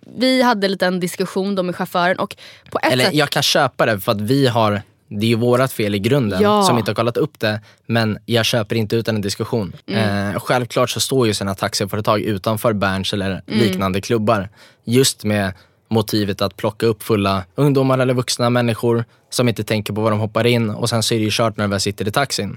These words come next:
Speaker 1: Mm.
Speaker 2: Jag får med att företaget hette Taxi Södra Norra.
Speaker 1: Mm.
Speaker 2: Aldrig hört talas om det. Eh,
Speaker 1: Och det är ju ett företag, helt säkert.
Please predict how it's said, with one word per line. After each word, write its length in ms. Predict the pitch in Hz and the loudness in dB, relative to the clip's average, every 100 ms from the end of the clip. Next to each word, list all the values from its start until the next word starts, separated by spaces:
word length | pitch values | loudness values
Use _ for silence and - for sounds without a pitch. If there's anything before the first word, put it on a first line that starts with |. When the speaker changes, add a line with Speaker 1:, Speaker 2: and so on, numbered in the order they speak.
| - | -10
Speaker 1:
Mm. 260 | 214 208 202 | -6 -6 -8
Speaker 2:
Jag 320 | 98 107 160 | -6 0 0
får 280 | - - 208 | 0 2 4
med 100 | 151 | 4
att 80 | 120 | 2
företaget 380 | 135 123 113 107 | 0 2 0 0
hette 300 | 104 107 101 - 123 117 | 0 0 -2 -4 -8 -4
Taxi 400 | - 127 - 117 | -2 -2 0 0
Södra 440 | 104 127 104 101 104 | 2 2 2 2 0
Norra. 460 | 113 104 104 92 - | 0 0 -2 -4 -4
Speaker 1:
Mm. 280 | 226 214 185 175 | -2 0 0 2
Speaker 2:
Aldrig 300 | 120 110 113 | 2 2 2
hört 100 | 110 | 2
talas 340 | 113 107 - | 2 2 0
om 160 | 104 98 | 0 2
det. 220 | 98 98 - 113 | 0 0 -6 -6
Eh, 180 | 95 92 | -4 2
Speaker 1:
Och 60 | |
det 80 | 220 95 | 2 2
är 240 | 269 320 320 | 2 4 4
ju 140 | 208 | 2
ett 140 | 180 - | 0 -2
företag, 440 | 202 196 226 151 - - | -6 -2 -2 -4 -8 -4
helt 380 | 294 285 175 | 2 2 0
säkert. 340 | - 247 - | -2 -2 -2